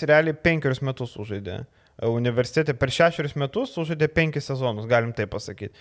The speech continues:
Vat ir viskas. Plus, jisai po mokyklos studijavo, em, kariniam, e, ten yra toks karinis koledžas. Tai jisai baigė tokį karinio, karinio parengties koledžą tokį.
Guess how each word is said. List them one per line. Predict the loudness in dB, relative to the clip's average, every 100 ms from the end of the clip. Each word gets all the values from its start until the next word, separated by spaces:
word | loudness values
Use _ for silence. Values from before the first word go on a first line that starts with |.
| -20 -20 _
Vat | -2 0
ir | 0 -2
viskas. | -4 -8 0
Plus, | 4 4 2 -14 -6
jisai | 0 2 2
po | 2
mokyklos | 2 0 0 0
studijavo, | 0 -2 2 6 6 6 6 6 2 0
em, | 2 4 4 2 -2 2
kariniam, | 2 4 2 0 0 -4 -8 -10
e, | -4 2 4 4
ten | 2 0
yra | 0 0
toks | -2 -2
karinis | 0 2 2 0 2
koledžas. | 2 4 0 -8 -12 _ _ -6
Tai | -2
jisai | 0 2
baigė | 4 4
tokį | 0 -2 -2
karinio, | 0 2 2 2 2 2
karinio | 0 0 2 0
parengties | 2 4 4 2 -2 2 2 2
koledžą | 2 2 2 -2 -4
tokį. | -4 -6